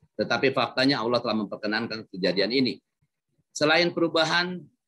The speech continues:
yang terpaksa dilakukan secara online, yang dulu kita siap senantiasa menggunakan gaptek, istilah gaptek sebagai alasan, sekarang mau tidak mau tidak ada lagi gaptek. Jadi gaptek bukan prinsip hidup,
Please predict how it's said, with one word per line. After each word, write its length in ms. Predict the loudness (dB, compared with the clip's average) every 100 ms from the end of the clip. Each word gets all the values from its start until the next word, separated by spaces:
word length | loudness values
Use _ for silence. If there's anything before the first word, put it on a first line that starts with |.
| _ _ _ -6
yang 240 | -4 -4
terpaksa 560 | -4 -4 -4 -2 -2 0
dilakukan 480 | 0 -2 -4 -6 -6
secara 320 | -2 -2 0
online, 480 | 0 2 0 -2 -10 _
yang 240 | -2 2
dulu 240 | 2 0
kita 160 | -2 -4
siap 400 | -2 -2 -2 -6
senantiasa 640 | -10 -6 -4 -4 -4 -2
menggunakan 560 | -2 -2 -2 -2 -4 -2
gaptek, 560 | -2 -4 _ -6 -6 _ _ _
istilah 340 | -8 -4 -4 -2
gaptek 320 | -4 -2 -4
sebagai 340 | -2 -2 0 0
alasan, 440 | 0 -2 0 -2
sekarang 400 | -2 -4 0 0
mau 80 | 0
tidak 240 | -2 -4
mau 160 | -4 -6
tidak 240 | -4 -4
ada 160 | -2 0
lagi 160 | -2 -2
gaptek. 520 | -4 -4 -2 -4 -4 _ _ _ _ _ _ _
Jadi 160 | 0 2
gaptek 360 | 2 0 -2 -2
bukan 240 | -2 -2
prinsip 400 | 0 -2 -2 -4
hidup, 400 | -2 2 0 0